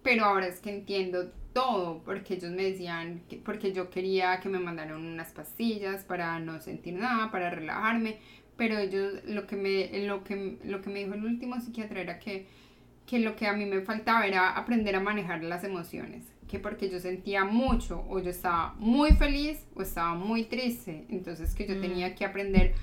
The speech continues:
Speaker 1: a manejar esas emociones.
Speaker 2: A tener un balance.
Speaker 1: Sí, que yo no era una persona que necesitara de pastillas, que yo lo único que necesitaba era aprenderme a conocer a mí misma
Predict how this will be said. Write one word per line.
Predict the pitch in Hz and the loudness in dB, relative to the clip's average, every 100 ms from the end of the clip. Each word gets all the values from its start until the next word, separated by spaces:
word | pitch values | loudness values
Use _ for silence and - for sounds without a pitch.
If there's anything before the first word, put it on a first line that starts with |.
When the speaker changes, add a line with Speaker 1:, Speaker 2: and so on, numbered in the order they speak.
| - - | -2 -2
Speaker 1:
a | 208 | 0
manejar | 196 185 170 180 | 0 0 -2 -6
esas | 170 180 208 | -6 -6 -6
emociones. | 202 202 220 196 185 185 | -6 -4 -2 -2 -2 -2
Speaker 2:
A | 202 | -4
tener | 196 190 190 | -6 -8 -6
un | 196 | -6
balance. | 190 196 190 180 185 | -4 -6 -6 -8 -6
Speaker 1:
Sí, | 190 185 165 - | 0 0 0 -4
que | - 180 | -4 -2
yo | 175 | -2
no | 175 170 | -2 -4
era | 170 | -4
una | 175 185 | -4 -4
persona | 190 170 170 170 165 | -6 -8 -8 -8 -10
que | 175 | -10
necesitara | 180 175 165 165 - 156 156 156 151 - | -10 -10 -14 -14 -10 -8 -4 -2 -2 -4
de | 175 | -8
pastillas, | 175 175 175 - 262 254 233 214 208 208 202 208 | -6 -8 -8 -6 -4 0 2 0 -2 0 0 -2
que | - 170 | -8 -6
yo | 170 165 175 | -4 -4 -4
lo | 175 208 | -2 2
único | 226 262 262 254 | 2 0 -4 -2
que | |
necesitaba | 226 196 180 175 196 | -2 -2 -6 -6 -4
era | 214 190 | -2 -2
aprenderme | 202 202 175 175 | -4 -4 -4 -4
a | 170 | -6
conocer | 190 190 160 156 | -4 -4 -4 -6
a | |
mí | 175 180 | -4 -2
misma | 214 233 240 247 | 0 2 0 -2